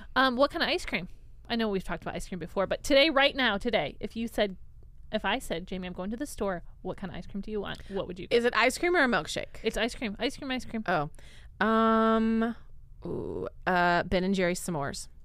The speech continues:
Speaker 1: Ben and Jerry's s'mores. Got it. Gotta go. Be right back. Can you handle this podcast the rest of the
Speaker 2: Mm-hmm.
Speaker 1: time?
Speaker 2: B R B.
Speaker 1: Okay. Um,
Speaker 2: Also, if you
Speaker 1: what?
Speaker 2: said milkshake, I'd say strawberry.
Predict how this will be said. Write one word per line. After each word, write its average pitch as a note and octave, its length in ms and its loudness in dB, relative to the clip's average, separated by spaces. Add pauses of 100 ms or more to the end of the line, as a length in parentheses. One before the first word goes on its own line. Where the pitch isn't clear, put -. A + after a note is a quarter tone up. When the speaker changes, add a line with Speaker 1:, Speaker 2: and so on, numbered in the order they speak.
(120)
Speaker 1:
Ben A#3 120 -6
and A3+ 120 -4
Jerry's B3 280 -4
s'mores. D#4+ 280 -4
Got C4 180 4
it. E4+ 140 4 (640)
Gotta G#3+ 180 2
go. B3 240 4 (260)
Be G#3+ 140 -2
right G#3+ 100 2
back. G#3 180 2 (180)
Can A#3 100 -6
you A#3 80 -2
handle G#3+ 220 0
this G#3 100 -8
podcast G#3+ 380 -2
the G3+ 80 -4
rest G#3+ 140 0
of G3+ 40 -2
the A#3 60 0
Speaker 2:
Mm-hmm. A3+ 80 2
Speaker 1:
time? A3 100 2
Speaker 2:
B G#3+ 140 6
R G3+ 80 6
B. F3+ 180 0 (140)
Speaker 1:
Okay. - 140 -6 (1160)
Um, C#4+ 380 4 (120)
Speaker 2:
Also, B3+ 280 6 (160)
if - 180 4
you B3+ 100 4
Speaker 1:
what? C4 80 4
Speaker 2:
said B3 160 4
milkshake, A3 480 4
I'd A3 180 4
say C4+ 120 2
strawberry. A#3+ 540 2